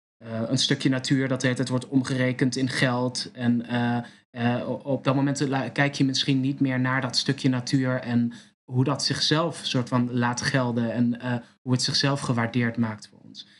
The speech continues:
Dat is dan een soort, eh, verzoek <laughs> dat dit citaat aan ons doet. Van, eh, let goed op, eh, luister goed, eh, van waar de waarde zit en waar, waar die aanwezig is.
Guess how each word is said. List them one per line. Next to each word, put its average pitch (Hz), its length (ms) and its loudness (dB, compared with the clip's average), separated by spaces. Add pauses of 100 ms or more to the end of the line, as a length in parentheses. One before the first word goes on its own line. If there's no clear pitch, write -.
(120)
Dat 127 140 -2
is 127 60 4
dan 131 120 2
een 131 80 0
soort, 131 340 -2
eh, 120 440 2 (180)
verzoek - 580 0
<laughs> 131 140 4
dat 147 140 0
dit 123 140 -2
citaat 120 420 0
aan 120 100 2
ons 117 220 -2
doet. 107 220 -10
Van, 117 220 2
eh, 117 80 0 (140)
let 131 220 0
goed - 220 -2
op, 135 180 -6 (640)
eh, - 380 -14
luister 135 420 0
goed, - 360 -2 (500)
eh, 113 500 0
van 117 280 0
waar 127 200 2
de 120 100 0
waarde 120 320 0
zit 110 400 -2
en 113 100 -16
waar, 113 300 -8
waar 113 160 -8
die 110 120 -6
aanwezig 110 420 -18
is. - 220 -20